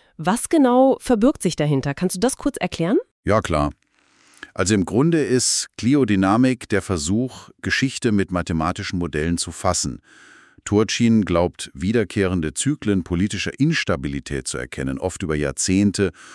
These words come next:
Speaker 2: oder sogar Jahrhunderte. Treiber sind seiner Meinung nach Dinge wie wachsende Ungleichheit oder zu viele Leute, die um Macht und Einfluss konkurrieren, also zu viele Eliteanwärter.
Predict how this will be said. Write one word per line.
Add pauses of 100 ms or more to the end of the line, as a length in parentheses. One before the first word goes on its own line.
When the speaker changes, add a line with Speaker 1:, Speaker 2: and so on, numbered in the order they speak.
(220)
Speaker 2:
oder
sogar
Jahrhunderte. (720)
Treiber
sind
seiner
Meinung
nach
Dinge
wie
wachsende
Ungleichheit
oder
zu
viele
Leute,
die
um
Macht
und
Einfluss
konkurrieren,
also
zu
viele
Eliteanwärter.